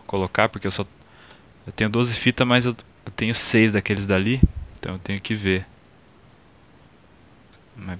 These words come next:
por enquanto, ó, o que tem pra mostrar é esse aqui. Legal, né? Depois a gente... Daqui a pouco eu volto aí com, com o resto.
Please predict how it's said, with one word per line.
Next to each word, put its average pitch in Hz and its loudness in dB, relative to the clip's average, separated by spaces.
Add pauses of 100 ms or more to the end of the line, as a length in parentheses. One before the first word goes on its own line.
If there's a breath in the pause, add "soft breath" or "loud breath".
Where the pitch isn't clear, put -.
por 110 -6
enquanto, 110 -4
ó, 95 2 (1080)
o - -16
que - -12
tem 95 -4
pra 98 -4
mostrar 95 0
é 101 2
esse 110 -2
aqui. - -8 (2500)
Legal, 90 0
né? 98 0
Depois 107 -2
a - -2
gente... 117 2 (760 loud breath)
Daqui - -10
a 101 -8
pouco - -4
eu 120 4
volto 110 4
aí 110 2
com, 113 -2 (360)
com 117 -2
o 117 2
resto. 92 0